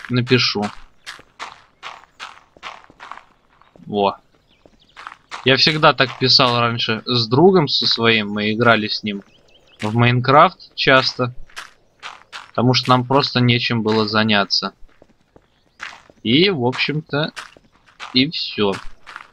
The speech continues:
Да, я не знаю, как писать букву У, поэтому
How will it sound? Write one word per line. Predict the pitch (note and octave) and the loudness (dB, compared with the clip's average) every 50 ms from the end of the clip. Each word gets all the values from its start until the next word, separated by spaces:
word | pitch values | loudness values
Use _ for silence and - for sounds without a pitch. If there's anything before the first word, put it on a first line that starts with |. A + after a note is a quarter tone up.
| - - - - _ _ - - - - - - _ _ - - | -20 -20 -20 -20 _ _ -20 -18 -18 -18 -20 -20 _ _ -10 -6
Да, | C3 C3 D3+ D#3+ C#3 | 0 2 4 4 4
я | A#2+ A#2 B2 | 4 2 0
не | C#3+ D#3 | -2 -2
знаю, | D3+ E3 D#3 C#3 B2+ | 0 2 2 2 0
как | A#2+ B2 | -2 -4
писать | - B2 - C#3 B2+ B2 | -2 0 2 2 2 0
букву | A#2+ B2 B2+ B2+ C3 D3+ F#3 G#3+ | -2 -4 -2 0 2 4 6 4
У, | G#3+ | 6
поэтому | - C3 C3 C#3 - D#3+ C#3+ D3 D#3 D3+ | 6 6 4 6 4 4 4 6 4 4